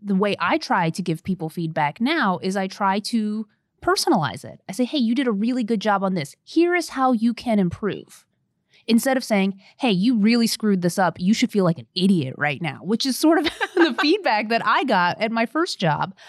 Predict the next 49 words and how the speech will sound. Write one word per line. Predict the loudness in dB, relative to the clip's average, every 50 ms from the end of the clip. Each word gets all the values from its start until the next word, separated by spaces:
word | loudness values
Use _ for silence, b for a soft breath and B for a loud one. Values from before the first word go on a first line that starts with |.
| B B B B
In | B -4 -4
hindsight, | -2 -2 -2 -2 -2 -2 -2 -2 -2 0 0
looking | -2 0 0 0 0
back | 2 2 0 0 0
on | 0 0 0
it, | 2 0 0 0 -2 _ _ _ _ _ _ _ _ _
even | -2 2 2 4 4
though | 4 4
I | 2
felt | 0 -2 -4 -2 0 0 0 -2
so | -2 0 0 0
stupid | 0 -2 -4 -6 -6 -6 -6 -8
at | -10 -10
the | -10
time, | -8 -4 -2 -2 -2 -2 -2
I | -2 0
know | 2 2 2 2
that | 2 2
I | 0 0
wasn't | 0 0 0 0 -2 -2
doing | -2 0 0 0
a | -2 -2
bad | -2 -4 -4 -4
job. | -4 -2 0 0 0 0
I | -2 -2
was | -4 -4 -4
just | -6 -8 -8 -4
inexperienced. | -2 0 0 0 0 -2 0 0 2 2 0 -2 -4 -8 -6 -4
I | -4
was | -4 -4 -6
still | -4 -2 0 0 0
learning. | 0 0 0 2 0 0 -2 -6 -8 -16 -20 B B B B B B B B B B
And | -2 0 0 2 2 2 0 0 -2 -2 -2
if | -2 0 0
I | 2 0 0
had | 0 0 -2 -2
stayed | -4 -6 -2 0 2 4 4 4
in | 4 4
an | 4 4
environment | 2 2 0 0 0 2 2 2 2 2 2 0 0 -2 -4
like | -4 -4 -4 -4 _
that, | -4 -2 -2 -2 -2 -4 _ -2
I | 2 4
wouldn't | 6 6 6 4 2 2
be | 0 0
happy. | -2 -2 -2 -2 -2 -2 -4 -6 -4 -6 -4 -2
I'd | 0 2
be | 2 2 2
miserable, | 2 4 2 2 2 0 0 -2 -2 -2 -4 -6 -6 -4 -6 -6 -8